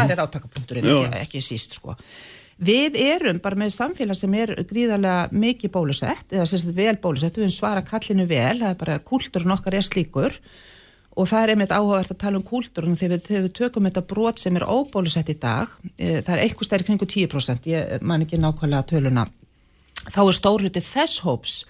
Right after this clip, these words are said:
Speaker 1: innflytjendur. Það sem við höfum ekki náð til með fræðslu og upplýsingu og þetta á sama við svo sem um, um aðra bólusetningar hér og þar getum við gert betur og ég myndi vilja sjá okkur gera betur áður en við förum fyrir alvöru að ræða skylduna.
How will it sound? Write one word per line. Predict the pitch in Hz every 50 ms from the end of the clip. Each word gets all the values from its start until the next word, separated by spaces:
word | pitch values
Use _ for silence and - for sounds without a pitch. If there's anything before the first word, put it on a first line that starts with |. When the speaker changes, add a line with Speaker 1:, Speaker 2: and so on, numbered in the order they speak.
| - _ _ _ _ _ _ _ _ -
Speaker 1:
innflytjendur. | 247 330 381 - - - 147 - - - - - - - - - - _ _ _ _ _ _ -
Það | 170 170
sem | 180 175
við | 214 247 294 277
höfum | 262 254 247
ekki | 247 - 226 220
náð | 226 247 294 330 339 294 247 - _
til | - - 269 320 302 214 165 160 185 196
með | 214 214 196
fræðslu | - - 247 262 247 247 - - 208 226
og | 285
upplýsingu | 285 277 - 175 - - 208 - - -
og | 180
þetta | - 254 240 - 214
á | 208
sama | - - - 247 240 233 220 214 208
við | 208 214 226 208 -
svo | - 202 -
sem | - 208 208
um, | 208 202 196 -
um | - 208 202 202
aðra | 220 226 226 220 220
bólusetningar | 269 285 214 170 180 151 139 123 131 127 135
hér | 104 - -
og | 151 -
þar | - 233 262 285 269 -
getum | - 254 285 311 320 320 - 233
við | 233 233 226
gert | - 220 - - -
betur | 170 147 143 - - 175 185
og | 196
ég | 208 208
myndi | 214 208 202 214 196
vilja | 208 196 190
sjá | - - 240 226 220
okkur | 208 214 220 214 - - 185 190 - - - - - - - - - - - - - - _ _ _ _ -
gera | 240 262 285 262 -
betur | - 214 190 185 - -
áður | - 220 294 330 302 233 214
en | 196
við | 175 -
förum | 202 190 180
fyrir | - 196 180
alvöru | 190 196 185 180 175
að | 165 165
ræða | 175 175 156 160 -
skylduna. | - 277 254 185 - 156 131 131